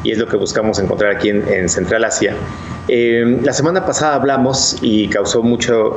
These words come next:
mucha, eh, discusión este tema, eh, sobre cómo Estados Unidos desde mil ochocientos setenta, que se convirtió en la mayor potencia del mundo,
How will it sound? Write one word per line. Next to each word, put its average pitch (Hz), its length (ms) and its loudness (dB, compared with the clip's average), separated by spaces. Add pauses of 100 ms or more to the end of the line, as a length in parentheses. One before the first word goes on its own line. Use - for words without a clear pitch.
(100)
mucha, 107 800 2 (200)
eh, 90 520 0
discusión 113 500 0
este 113 160 -2
tema, 101 320 -2 (540)
eh, 120 140 0
sobre 127 280 0
cómo 160 300 2
Estados 143 320 0
Unidos 143 220 4
desde 113 200 2
mil 139 140 4
ochocientos - 500 2
setenta, 117 560 0
que 104 120 -6
se 107 100 -2
convirtió 110 680 2 (220)
en 107 100 0
la 104 60 0
mayor 113 260 0
potencia 117 480 0
del 104 140 2
mundo, 123 420 2